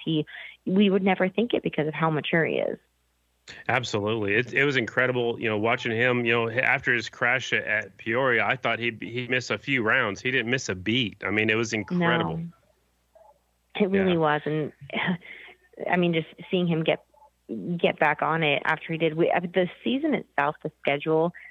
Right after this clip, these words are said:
Speaker 1: I think helped a lot of riders, Sammy included, Jared, of course,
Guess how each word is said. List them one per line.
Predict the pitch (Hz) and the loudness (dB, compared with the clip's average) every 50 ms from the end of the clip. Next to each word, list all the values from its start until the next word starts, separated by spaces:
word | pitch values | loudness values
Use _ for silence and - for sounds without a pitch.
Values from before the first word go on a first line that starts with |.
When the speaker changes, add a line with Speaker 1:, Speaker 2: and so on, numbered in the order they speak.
| - - - | -8 -6 -4
Speaker 1:
I | 170 | -2
think | - 165 - | 0 0 0
helped | - - 151 147 - - | 0 0 0 0 0 0
a | |
lot | 147 143 143 139 147 | 0 2 2 2 0
of | 147 | 2
riders, | 156 151 147 147 151 151 156 - | 2 2 2 2 2 0 -2 -4
Sammy | - 139 135 147 147 143 | -4 -4 -4 -2 -2 -2
included, | 143 156 - - 151 147 151 156 151 151 147 151 - - | -4 -6 -4 -2 0 0 2 2 2 2 0 -2 -2 -2
Jared, | 156 147 143 143 143 135 139 | 0 2 2 2 2 2 0
of | 143 - | 0 -4
course, | - - 156 151 151 151 151 | -4 -2 0 0 0 -2 -4